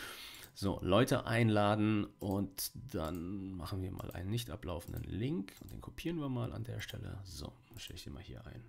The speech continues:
So, das ist die Discord-Community. Auch für die, alle, die sich jetzt die Aufzeichnung anschauen, unterhalb des Videos stelle ich das am Anschluss, ähm, ein, wer da Interesse dran hat.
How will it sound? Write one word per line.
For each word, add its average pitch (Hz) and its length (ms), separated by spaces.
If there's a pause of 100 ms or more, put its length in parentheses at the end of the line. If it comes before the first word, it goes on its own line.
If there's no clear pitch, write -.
(1300)
So, - 120 (120)
das - 160
ist 101 160
die 104 60
Discord-Community. 95 880
Auch - 100
für 131 80
die, 117 100
alle, 120 140
die 117 140
sich 110 200
jetzt 107 160
die - 100
Aufzeichnung 117 420
anschauen, 95 320
unterhalb 101 300
des 92 140
Videos 95 300
stelle 82 220
ich - 60
das - 180
am 90 120
Anschluss, - 520
ähm, 80 160 (280)
ein, 92 380
wer 87 120
da 80 100
Interesse 90 280
dran 82 220
hat. 90 140